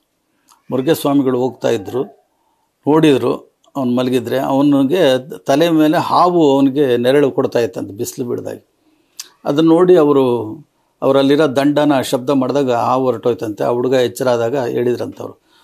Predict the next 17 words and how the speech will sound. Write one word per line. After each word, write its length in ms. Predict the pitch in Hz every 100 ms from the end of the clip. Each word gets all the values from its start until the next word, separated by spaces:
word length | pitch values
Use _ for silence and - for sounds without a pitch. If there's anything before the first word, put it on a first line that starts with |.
| _ 147
"ಮುಂದೆ 300 | 175 180 170
ನೀನು 600 | 151 139 127 113 107 - _ _ _ _ 123
ದೊರೆ 180 | 139 170
ಆಗ್ತಿ 280 | 143 -
ಕಣಪ್ಪ, 280 | 131 131 117
ಚಿತ್ರದುರ್ಗದ 760 | 120 - - 120 117 113 104 98
ದೊರೆ 200 | 113 110
ಆಗ್ತಿ" 340 | 110 101 - -
ಅಂತ 180 | -
ಮುರುಘರಾಜ 600 | 196 156 123 127 131 123
ಅಂತ 140 | 123 113
ಹೇಳಿದ್ರೆ 220 | 123 165
ಅವಾಗ 160 | 180 147
ಶಾಂತವೀರ 480 | 143 165 156 156
ಮುರುಘೆ 300 | 143 131 113
ಸ್ವಾಮಿಗಳಿದ್ರು, 680 | 120 123 104 98 101 - - _ _ _ _ _
ಹರಸಿದ್ರು. 680 | - 165 185 180 135 - -